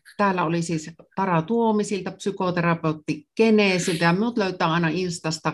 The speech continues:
Geneesin Tara on sitten se, missä on enemmän sitä ihan mun omaa arkea, ja sitten Geneesi löytyy myös Instasta ja Facebookista, mutta mistä sitten Samin löytää, kuka varmasti alussa sanoitkin, mutta teetkö vielä kertauksen?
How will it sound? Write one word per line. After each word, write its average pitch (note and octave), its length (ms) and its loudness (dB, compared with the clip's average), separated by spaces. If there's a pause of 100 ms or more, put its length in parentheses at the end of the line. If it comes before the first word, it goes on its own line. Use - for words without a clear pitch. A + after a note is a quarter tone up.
Geneesin F3 540 2
Tara D#3 280 2
on D3 180 -2
sitten D3 520 -10
se, E3 120 -2
missä D#3 360 0
on C3+ 120 -2
enemmän D#3+ 380 4
sitä D3 180 -4
ihan C#3+ 220 -4
mun C#3 160 -2
omaa G3+ 380 2
arkea, E3 480 0 (340)
ja D#3+ 80 -2
sitten D#3+ 300 -6
Geneesi D#3+ 640 4 (100)
löytyy C#3 380 -2
myös C3+ 240 -2
Instasta D3 540 -4
ja G#3 220 2
Facebookista, C#3 760 -4
mutta D3+ 260 0
mistä F#3 300 2
sitten E3 380 -4
Samin E3 580 4 (360)
löytää, C#3+ 840 0
kuka C3+ 400 -4 (220)
varmasti D3+ 420 2
alussa F3 380 2
sanoitkin, F#3 520 2
mutta D#3 360 0
teetkö D3+ 300 -2
vielä D3+ 200 2
kertauksen? D3+ 1080 -4